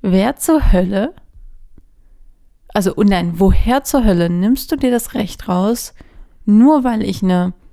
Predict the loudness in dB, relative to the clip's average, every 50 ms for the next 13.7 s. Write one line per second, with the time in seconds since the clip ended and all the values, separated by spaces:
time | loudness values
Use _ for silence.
0 | -20 -20 -20 -20 -20 -20 -20 _ _ -10 -4 -2 -2 0 0 2 2 4 4 4
1 | 2 0 -2 -4 -4 -2 0 0 -2 -2 -4 -6 -6 -4 -4 -2 -2 -2 -2 -2
2 | -4 -6 -8 -8 -8 -4 -2 0 0 2 2 2 0 2 0 0 0 0 -2 -4
3 | -8 -16 -20 -20 -20 -20 -20 -20 _ -20 -20 _ -20 _ _ -20 -20 -20 -20 -20
4 | _ _ _ _ _ -20 -20 -20 -20 -20 -20 -20 _ _ _ _ _ _ -4 -2
5 | -2 -2 -2 -4 -4 -4 -6 -8 -8 -6 -4 -2 0 0 0 0 -2 -4 -8 -6
6 | -6 -4 -4 -4 -4 -4 -4 -4 -6 -6 -8 -12 -14 -12 -10 -10 -10 -10 -10 -14
7 | -18 -20 -14 -10 -10 -10 -10 -10 -10 -10 -8 -8 -8 -10 -14 _ -20 -20 -20 -20
8 | -20 -20 -20 _ _ _ -20 -20 -20 _ -20 -20 -20 -20 -20 _ _ _ _ _
9 | _ _ _ -6 -4 -2 -2 -2 -2 -2 -2 -2 -2 0 0 0 0 0 0 0
10 | 0 0 0 -2 -2 -2 -2 -2 -2 -4 -2 -2 0 0 0 0 0 0 0 0
11 | 0 0 0 0 2 2 2 2 0 0 -2 -6 -10 -10 -14 _ _ -6 -2 0
12 | 2 4 4 2 2 0 -2 -4 -6 -10 -12 -12 -8 -6 -4 -2 -2 -2 -2 -2
13 | -4 -4 -8 -10 _ -2 0 0 0 0 -2 -6 -10